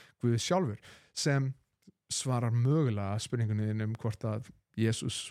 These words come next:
uh, fíli jiu-jitsu. Uh, nei, ok, algjör grín þarna. En hvernig tengist þetta Palestínu? Jú, Heródotus, sem var grískumælandi, hann kemur inn í þetta landsvæði þar sem gyðingarnir eru á og,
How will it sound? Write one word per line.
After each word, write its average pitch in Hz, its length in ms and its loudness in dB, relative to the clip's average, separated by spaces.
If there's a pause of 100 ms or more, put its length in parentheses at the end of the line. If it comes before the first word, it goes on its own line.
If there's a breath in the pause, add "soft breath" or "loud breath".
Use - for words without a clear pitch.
(140)
uh, 101 240 -2
fíli 123 380 -2 (100)
jiu-jitsu. 135 460 -2 (420 loud breath)
Uh, 113 300 0 (180)
nei, 104 240 0 (160)
ok, 107 140 -2 (260)
algjör 110 280 -2
grín 110 200 2
þarna. 104 140 -4 (340 loud breath)
En 143 140 4 (240 loud breath)
hvernig 180 180 4
tengist 196 320 2
þetta 170 200 0
Palestínu? 190 440 0
Jú, 175 160 4 (160)
Heródotus, 156 680 0 (100)
sem 143 160 2
var 139 160 -2
grískumælandi, 131 600 2 (160)
hann 160 260 0
kemur 180 480 2
inn 170 160 2
í 160 80 2
þetta 143 240 0
landsvæði 135 400 2
þar 139 140 2
sem 123 100 -4
gyðingarnir 131 540 0
eru 107 100 -4
á 107 80 -4 (640 loud breath)
og, 135 280 0